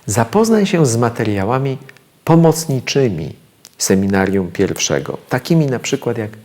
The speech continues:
gawędy biblijne, albo Chcę przyjąć chrzest, albo W co wierzymy. I piąte zadanie do wyboru. Zgłoś pomysły do ulepszenia materiałów Droga Duchowego Życia.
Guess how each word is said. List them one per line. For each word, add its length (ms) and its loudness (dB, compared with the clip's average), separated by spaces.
gawędy 480 -2
biblijne, 560 -8
albo 600 0
Chcę 380 0
przyjąć 460 0
chrzest, 480 -6
albo 520 -2
W 80 -20
co 200 -4
wierzymy. 520 -6
I 80 2
piąte 520 2
zadanie 720 -4
do 120 0
wyboru. 580 -4
Zgłoś 640 2
pomysły 1120 -2
do 200 4
ulepszenia 920 2
materiałów 920 -2
Droga 420 2
Duchowego 640 -2
Życia. 400 -6